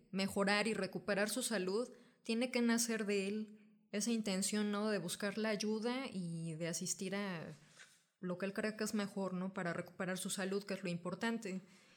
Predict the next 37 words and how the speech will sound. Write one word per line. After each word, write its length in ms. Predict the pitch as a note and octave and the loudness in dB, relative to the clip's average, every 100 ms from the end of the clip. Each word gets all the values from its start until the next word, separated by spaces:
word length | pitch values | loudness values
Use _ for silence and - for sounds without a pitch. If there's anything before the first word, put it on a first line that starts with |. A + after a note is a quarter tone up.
| - - | -18 -2
Entonces, 440 | G#3 B3+ C4 D4 C#4 | 2 4 2 2 2
en 120 | C4+ | 4
una 180 | C#4 C#4+ | 4 4
ocasión 460 | C4 A#3 A#3 A#3 | 6 6 6 4
sí 400 | A#3 A3+ A3 A3+ | 4 4 2 0
tuve 220 | A3+ G#3+ A3+ | 0 2 4
una 280 | G#3+ A3+ A3 | 4 2 2
paciente 580 | F#3 G#3 G3 G3+ A3 | 0 2 0 -2 -4
que 440 | - D3+ A#2 D3 - _ _ _ _ | -4 -6 -6 -8 -12 _ _ _ _
No 160 | G#3 A3+ | 0 0
fue 220 | A#3 A3+ | 2 2
ella 160 | A3 G#3+ | 4 2
la 160 | G3 | 2
que 80 | F#3+ | 2
me 160 | F3 F3 | 0 0
contactó, 560 | E3+ E3+ F3+ - A3 | -2 -2 -4 -2 0
sino 400 | G#3+ G#3 E3 E3+ | 2 0 0 -2
su 120 | - F#3 | -2 -2
familia, 580 | G3 F#3 A3 A3 G3+ G3+ | 0 2 2 0 -2 -4
porque 220 | F3+ F3+ | -6 -6
estaba 360 | F3 G3 G3 F#3+ | -2 0 0 -2
preocupada 640 | F3+ F3 - F#3 F#3 F#3 | -4 -4 -2 -2 -2 -4
por, 320 | E3 D#3+ - - | -6 -6 -8 -8
por 140 | F#3+ F3+ | -4 -2
su 120 | F#3+ | 0
salud, 400 | G3+ F3 F#3+ G3 | 0 2 2 0
¿no? 140 | F#3 | 0
A 60 | F3+ | 0
nivel 460 | F#3 F#3 F#3 G3 G3 | -2 -2 -2 -4 -2
emocional, 840 | F#3 F3 E3+ F#3 F#3 G3 G#3+ B3 - | 0 0 0 0 0 0 0 -2 -6
y 260 | F3+ F3 | -4 -4
también 320 | F3 F3 F#3 F#3 | -4 -2 -2 -2
traía 280 | G3 E3+ | -2 -2
problemas 680 | F3 F3 E3 D#3 D3+ - - - | 0 0 2 0 -2 -2 -4 -6
a 60 | |
nivel 260 | E3 E3 E3 | -4 -4 -6
físico. 420 | F3+ D#3 - | -4 -4 -6